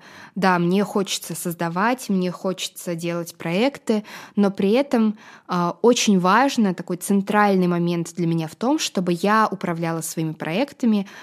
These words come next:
а не они мной, и чтобы я создавала, не отрывая от себя куски, создавала с позиции, эм, изобилия, если хотите,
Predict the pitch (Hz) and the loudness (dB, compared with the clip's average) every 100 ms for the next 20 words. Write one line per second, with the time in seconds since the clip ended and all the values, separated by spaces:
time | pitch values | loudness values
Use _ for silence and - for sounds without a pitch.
0 | - - 190 190 180 175 170 165 175 220 | -10 -2 2 4 2 2 2 2 2 4
1 | 277 269 208 - 190 180 180 190 196 185 | 2 2 -2 -4 -2 -2 -2 -2 -4 -4
2 | 190 175 196 233 214 196 196 - - - | -2 0 2 2 0 -2 -6 -18 -20 -10
3 | - 208 220 226 226 208 185 196 208 196 | 2 4 4 2 0 0 4 4 6 4
4 | 180 - - 175 165 - 165 - - - | 2 -2 -2 0 -2 -4 -8 -8 -10 -6
5 | 180 170 170 185 220 220 190 - - 160 | -4 -2 0 2 2 2 0 -2 -4 -2
6 | 185 190 - 170 165 165 - - 165 160 | -2 -4 -4 -2 -2 -6 -16 -14 -10 -8
7 | 156 - 170 160 147 180 269 196 151 147 | -8 -10 -8 -8 -6 0 0 0 -2 -4
8 | 147 - 156 147 143 147 147 - | -6 -8 -8 -8 -8 -12 -10 -12